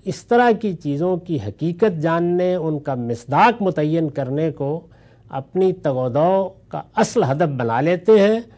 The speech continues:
وہ لازماً اپنے لیے گمراہی کا اہتمام کرتے ہیں۔ یہ بتا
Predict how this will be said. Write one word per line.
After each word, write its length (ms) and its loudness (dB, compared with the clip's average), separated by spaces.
وہ 180 -2
لازماً 920 2
اپنے 300 0
لیے 320 -2
گمراہی 360 -2
کا 120 -6
اہتمام 460 -8
کرتے 320 -18
ہیں۔ 140 -20
یہ 100 -8
بتا 300 0